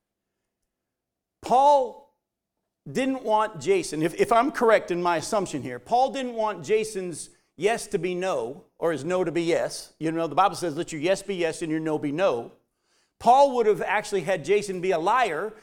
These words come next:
if he showed back up. I don't think Paul cared about the money as much as the fact that he was more interested in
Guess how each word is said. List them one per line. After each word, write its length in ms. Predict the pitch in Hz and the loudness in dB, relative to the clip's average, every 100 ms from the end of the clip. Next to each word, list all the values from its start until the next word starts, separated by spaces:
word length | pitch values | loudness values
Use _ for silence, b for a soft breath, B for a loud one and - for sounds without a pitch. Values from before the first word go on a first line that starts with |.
| B | B
if 100 | 175 | -8
he 140 | 202 226 | -4 -4
showed 280 | - 202 156 | 0 0 2
back 280 | 147 - | -2 -2
up. 320 | 120 113 - _ _ _ _ _ _ _ _ _ _ | -6 -8 -12 _ _ _ _ _ _ _ _ _ _
I 80 | 180 | -4
don't 120 | 185 | -2
think 160 | 180 - | -4 -2
Paul 160 | 156 | -4
cared 240 | - 180 147 | 0 -2 -2
about 240 | 151 143 | -2 -4
the 60 | 135 | -6
money 260 | 156 147 | -6 -8
as 100 | 120 | -8
much 220 | 139 131 | -8 -10
as 80 | 131 | -10
the 80 | 104 | -10
fact 280 | - 131 127 | -4 -4 -4
that 80 | 123 | -8
he 80 | 127 | -8
was 120 | 117 | -8
more 220 | 160 170 | -4 -4
interested 340 | 139 - 143 | -6 -8 -6
in 140 | 131 | -6